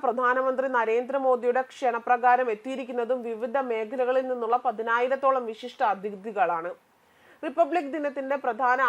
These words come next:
ആകർഷണം എന്നത് ഡൽഹിയിൽ നടക്കുന്ന റിപ്പബ്ലിക് ദിന പരേഡ് തന്നെയാണ്. ഇത്തരത്തിൽ ഉള്ള ദേശീയ പരിപാടികൾ പൊതുജന പങ്കാളിത്തം പ്രോത്സാഹിപ്പിക്കുക എന്ന ലക്ഷ്യത്തോടെയാണ് ഇത്തവണയും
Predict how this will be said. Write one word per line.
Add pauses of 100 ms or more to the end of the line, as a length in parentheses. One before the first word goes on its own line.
ആകർഷണം
എന്നത് (100)
ഡൽഹിയിൽ
നടക്കുന്ന
റിപ്പബ്ലിക്
ദിന (100)
പരേഡ്
തന്നെയാണ്. (540)
ഇത്തരത്തിൽ (380)
ഉള്ള (140)
ദേശീയ
പരിപാടികൾ (100)
പൊതുജന
പങ്കാളിത്തം
പ്രോത്സാഹിപ്പിക്കുക (120)
എന്ന
ലക്ഷ്യത്തോടെയാണ് (400)
ഇത്തവണയും